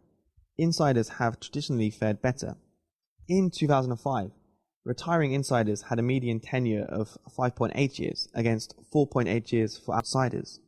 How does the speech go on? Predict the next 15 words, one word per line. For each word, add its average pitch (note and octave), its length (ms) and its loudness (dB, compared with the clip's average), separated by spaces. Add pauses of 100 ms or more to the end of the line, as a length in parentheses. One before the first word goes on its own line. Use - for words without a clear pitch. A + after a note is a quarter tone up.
(600)
And B2 440 12
some E3 280 4
outsiders C3+ 600 10
have B2 260 4
proved D3 280 6
to C3 120 0
be B2 200 6
embarrassing C3 680 8
failures. - 640 0 (580)
Yahoo D#3 480 12
hired A2+ 360 10
Scott - 320 4
Thompson C3+ 420 4
from G#2+ 140 2
PayPal, A2+ 460 6